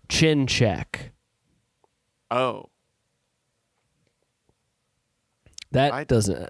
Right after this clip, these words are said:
Speaker 1: yeah.
Speaker 2: I've never really been to prison, but it's, I
Speaker 1: But you
Speaker 2: mean,
Speaker 1: did
Speaker 2: I
Speaker 1: get
Speaker 2: get
Speaker 1: arrested.
Speaker 2: it.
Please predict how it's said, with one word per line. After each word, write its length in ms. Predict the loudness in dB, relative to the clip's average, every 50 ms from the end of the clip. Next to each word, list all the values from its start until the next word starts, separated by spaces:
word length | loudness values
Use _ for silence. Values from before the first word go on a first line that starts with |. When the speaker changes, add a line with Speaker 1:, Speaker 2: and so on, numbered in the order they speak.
| -6 -2
Speaker 1:
yeah. 320 | 0 0 2 0 0 -2 -6 -10 -14 -20 -20 -20 -20 -14 -8 -6
Speaker 2:
I've 100 | -4 0
never 200 | 0 0 0 2
really 240 | 0 0 0 0 -2
been 160 | -4 -6 -8
to 80 | -8 -10
prison, 920 | -16 _ -18 -14 -10 -10 -10 -10 -10 -12 -14 -12 -14 -14 -16 -20 -20 -20 _ _ _ _ _ _ _ _ _ _ _ _ _ _
but 140 | -4 -4 -4
it's, 400 | -4 -6 -12 -18 -20 -20 -20 -20 -6
I 60 | 0 2
Speaker 1:
But 100 | 2 2
you 60 | 4
Speaker 2:
mean, 60 | 2
Speaker 1:
did 100 | 2 4
Speaker 2:
I 20 |
Speaker 1:
get 80 | 2 2 2
Speaker 2:
get 40 | 2
Speaker 1:
arrested. 440 | 2 2 2 2 2 0 -2 -4 -8 -14 -14 -12 -12
Speaker 2:
it. 60 | -12